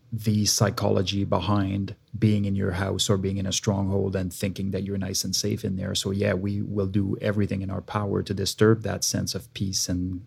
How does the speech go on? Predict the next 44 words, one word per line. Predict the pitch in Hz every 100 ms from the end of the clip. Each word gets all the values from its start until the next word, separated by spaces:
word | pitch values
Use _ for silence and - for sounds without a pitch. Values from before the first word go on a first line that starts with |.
| -
and | 92 90
calm | 98 92
and | 95 92
safety | 104 98 - 95
that | 92
you | 95 92
have, | 85 101 95 95 - - - - - -
so | - 107
that | 104 -
you | 117
start | 107 110 110
understanding | 110 101 98 - 101 110 98
that, | 92 90
hey, | - 104 95 90 - _ _ -
the | 104
team | - 120
is | 117
probably | 120 117 98 101 101
coming | - 98 95
in | 92 92
next. | 98 95 - -
So | 98 92 92 -
y-, | - -
your, | 113 107 101 107
your, | 113 104 98 92 -
your | 110 104
moves, | 98 104 101 95 - - - _
um, | 113 98 95 95
are | 104 104
going | 95 101
to | 92
change. | - - 101 95 92
Whereas | 98 101 98 98 - - - - -
if, | - 117 - -
if | 107 -
the | -
person | 117 113 117
is, | 110 95 - -
if | 117 117
it's | 123
a |
criminal | 120 123 117 101
barricade, | 92 92 - 95
so | 92